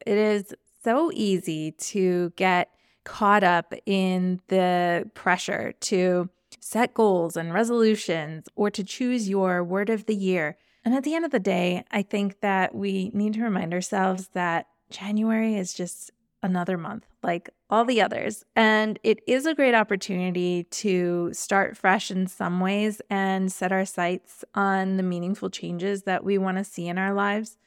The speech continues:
I don't think that has to be just saved for the start of the year, but hopefully to this week's episode is one that helps you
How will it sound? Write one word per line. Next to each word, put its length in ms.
I 40
don't 220
think 200
that 160
has 300
to 80
be 380
just 260
saved 240
for 120
the 100
start 320
of 80
the 100
year, 300
but 340
hopefully 840
to 180
this 260
week's 240
episode 720
is 380
one 320
that 180
helps 460
you 460